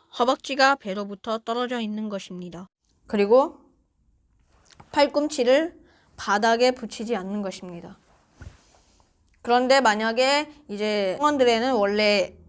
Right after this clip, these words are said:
다 같이 모여서, 다 같이 모여서 예배를 하잖아요. 그때 이제 세지다를 할 때는 팔을 이제 몸이랑 붙여서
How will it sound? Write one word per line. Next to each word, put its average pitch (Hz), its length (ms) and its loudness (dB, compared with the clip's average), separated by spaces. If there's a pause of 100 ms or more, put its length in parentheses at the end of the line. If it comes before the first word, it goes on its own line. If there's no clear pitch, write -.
(200)
다 220 140 -8
같이 208 260 -2
모여서, 202 560 2 (1400)
다 196 140 -10
같이 208 240 -6
모여서 214 420 0
예배를 196 360 -4
하잖아요. 240 500 -6 (360)
그때 302 540 0
이제 247 140 2
세지다를 262 520 0
할 277 200 -4
때는 262 480 -4 (340)
팔을 302 600 0
이제 208 420 -2
몸이랑 220 400 -2
붙여서 226 640 -4